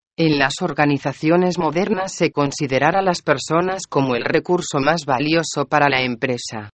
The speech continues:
Por ello necesitamos que la cultura sea lo más explícita posible.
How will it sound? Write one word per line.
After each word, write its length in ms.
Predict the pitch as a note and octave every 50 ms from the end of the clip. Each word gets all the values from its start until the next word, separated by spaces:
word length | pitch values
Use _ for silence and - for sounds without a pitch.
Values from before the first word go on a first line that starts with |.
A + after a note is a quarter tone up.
| _ _ _ _ _ _ _ _ _
Por 160 | - E3+ E3
ello 240 | D#3+ E3 D#3+ E3 D#3+
necesitamos 760 | D#3+ D3 C3+ - D3 C#3+ - C3+ B2 - F3+ F#3 G3 G3 G3+ - -
que 100 | - G3+
la 140 | G3 F#3 -
cultura 440 | - C#3+ B2+ - - D3+ E3+ E3+ E3+
sea 260 | - - F#3 F#3+ G3+
lo 140 | G3 F#3+ F3+
más 240 | F#3+ F#3 F3 - -
explícita 680 | B2 - - - - C#3+ D3 - - F3 D3 - F3
posible. 640 | E3+ - E3+ D#3 - D3 C#3 B2 B2+ B2+ B2+ B2